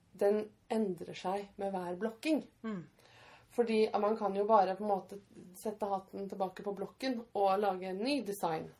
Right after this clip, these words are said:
Speaker 1: på hatten.
Speaker 2: Så fint. Eh, hvor kommer det sitatet fra?
Speaker 1: Much Ado About Nothing.
Speaker 2: Ja.
Speaker 1: Ehm, utblokking av sko
Speaker 2: Ja.
Speaker 1: har jeg også vært med på. Og da, det,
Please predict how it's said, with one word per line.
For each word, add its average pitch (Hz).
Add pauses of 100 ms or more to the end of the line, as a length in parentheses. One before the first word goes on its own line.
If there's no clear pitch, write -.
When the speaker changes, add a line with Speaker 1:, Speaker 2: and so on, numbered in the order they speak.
(160)
Speaker 1:
på 165
hatten. - (380)
Speaker 2:
Så -
fint. 196
Eh, 208
hvor 220
kommer 202
det 185
sitatet 180
fra? - (640)
Speaker 1:
Much 247
Ado 233
About 202
Nothing. 175 (320)
Speaker 2:
Ja. 294 (1400)
Speaker 1:
Ehm, 214 (840)
utblokking 262
av -
sko - (440)
Speaker 2:
Ja. 233 (280)
Speaker 1:
har 311
jeg 330
også 247
vært 247
med 175
på. 190
Og 214
da, 277 (160)
det, 277